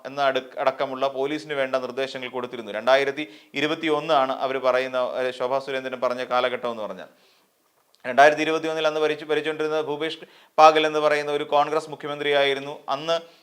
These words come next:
ഇതുപോലെ പ്രശ്നങ്ങൾ ഉണ്ടായപ്പോൾ എവിടെയായിരുന്നു കോൺഗ്രസിൻ്റെ പ്രവർത്തകർ എന്ന് ചോദിക്കുന്ന തരത്തിലായിരുന്നു ശോഭാ സുരേന്ദ്രൻ്റെ പല വാചകങ്ങളും.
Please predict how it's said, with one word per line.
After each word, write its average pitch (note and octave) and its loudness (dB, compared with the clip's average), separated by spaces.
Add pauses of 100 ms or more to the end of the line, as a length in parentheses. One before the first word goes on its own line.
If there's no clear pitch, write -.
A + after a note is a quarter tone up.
ഇതുപോലെ D#3 4
പ്രശ്നങ്ങൾ D#3+ -2
ഉണ്ടായപ്പോൾ D3+ 4
എവിടെയായിരുന്നു D3+ 2
കോൺഗ്രസിൻ്റെ D3 -4
പ്രവർത്തകർ C#3+ -2
എന്ന് D3+ -8
ചോദിക്കുന്ന D3 -4
തരത്തിലായിരുന്നു C#3 0
ശോഭാ C#3+ -4
സുരേന്ദ്രൻ്റെ C3+ -6
പല C3 0
വാചകങ്ങളും. B2 -2